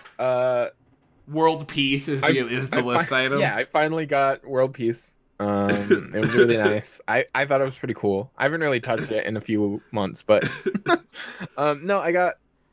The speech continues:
Speaker 1: I finally got my fourth Mox Opal for my modern Magic deck.
Speaker 2: Oh, that's a big, that's an expensive card.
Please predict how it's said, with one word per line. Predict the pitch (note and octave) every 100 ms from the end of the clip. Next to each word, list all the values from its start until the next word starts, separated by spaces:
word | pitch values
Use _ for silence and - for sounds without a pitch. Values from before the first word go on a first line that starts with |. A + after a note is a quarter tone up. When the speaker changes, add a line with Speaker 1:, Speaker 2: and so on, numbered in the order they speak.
| _
Speaker 1:
I | C#3
finally | C3+ D3 D#3+
got | E3 C#3+
my | D3
fourth | - C3 C#3 -
Mox | B2 B2 - -
Opal | A2+ B2+ B2+ C3+ D#3+
for | - A2 G#2+
my | G#2 G2+
modern | G2+ G2+ G#2 G#2 G#2 B2+ _ _ _ _ _ -
Magic | G#2+ G#2+ A2 G#2
deck. | A2+ A2+ _ _ _ _ _ - -
Speaker 2:
Oh, | D#3 F#3+ E3 A#2+ A2
that's | A#2 D3 A3+
a |
big, | E3+ C3 A2+
that's | G#2+ C#3
an | B3
expensive | G3 C#3 C3+ B2+ B2 A2+
card. | E3+ F3+ G#2+